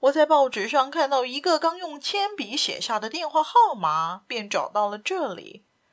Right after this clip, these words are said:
热拉德医生答应把这个位置让给我一个早上。您的约会定在十点，我有充分的时间去搜查接驳船，拿走那四百万法郎。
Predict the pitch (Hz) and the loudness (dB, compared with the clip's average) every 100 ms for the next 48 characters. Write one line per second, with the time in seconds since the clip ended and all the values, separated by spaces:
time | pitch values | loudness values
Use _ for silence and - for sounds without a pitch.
0 | _ 247 233 202 208 214 208 196 254 294 | _ 0 2 2 0 0 -2 -4 -8 -8
1 | 302 285 254 262 262 285 311 233 175 165 | -6 -4 -2 0 2 0 -6 -2 -2 -2
2 | 240 233 294 381 262 208 208 185 240 208 | -2 0 0 0 -2 -6 -6 -2 0 -2
3 | 190 190 220 180 160 170 247 403 392 226 | -6 -8 -6 -8 -10 -16 -8 -6 -4 -4
4 | 165 - - - 202 185 185 - _ _ | -4 -6 -8 -4 -2 -2 -6 -16 _ _
5 | _ 220 196 220 311 330 320 349 370 320 | _ -16 -14 -12 -6 -4 -2 -2 -2 -4
6 | 302 302 277 254 - 190 262 415 214 185 | -6 -4 -4 -2 -6 -6 -4 -4 -2 -2
7 | 185 208 - _ 202 214 180 - 294 330 | -2 -4 -8 _ -4 -2 -2 -6 -6 -6
8 | 294 226 220 202 233 285 294 - 269 - | -6 -4 -6 -8 -8 -8 -8 -6 -6 -4
9 | 381 392 403 - - 202 226 262 285 285 | -2 0 -2 -4 -8 -2 -2 -2 -2 -6
10 | 233 190 - - 175 196 240 185 156 196 | -4 -6 -6 -4 -2 -2 -4 -4 -4 -2
11 | 170 165 - - 196 165 135 160 170 170 | -4 -6 -10 -10 -8 -8 -6 -6 -6 -4
12 | 139 - - - 143 160 | -2 -2 -4 -6 -6 -8